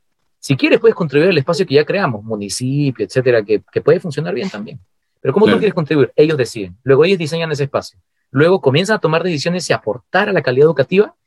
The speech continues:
Speaker 1: y encima llegan a influir en la política pública con un tipo de aporte que probablemente, él me decía, los adultos no se hubieran dado cuenta. Y ahí está el valor agregado de un estudiante.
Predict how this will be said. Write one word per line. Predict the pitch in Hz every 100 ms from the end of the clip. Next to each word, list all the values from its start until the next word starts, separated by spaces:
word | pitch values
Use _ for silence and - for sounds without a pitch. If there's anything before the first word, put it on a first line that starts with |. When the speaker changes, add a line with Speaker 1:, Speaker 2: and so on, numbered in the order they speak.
| _ _
Speaker 1:
y | 131
encima | 127 135 240 247
llegan | 180 185 180
a |
influir | 156 156
en | 160
la | 147
política | 135 131 123
pública | - 131 113 - 120 _ _ _ _ _
con | 131 143
un | 175
tipo | - 208 220
de |
aporte | 147 - 160 - 233 -
que | -
probablemente, | 135 156 175 170 156 175 -
él | 143
me | 156
decía, | 143 226 131
los | 117 113
adultos | 117 147 233 190 165 220 -
no | 139 175
se | -
hubieran | 139 123 113
dado | 101 98
cuenta. | 95 90 _ _ _ _
Y | 131 127
ahí | 135 208 285 254
está | 147 165
el | 156
valor | 139 135
agregado | 135 123 123 117
de |
un | 110
estudiante. | 98 92 85 _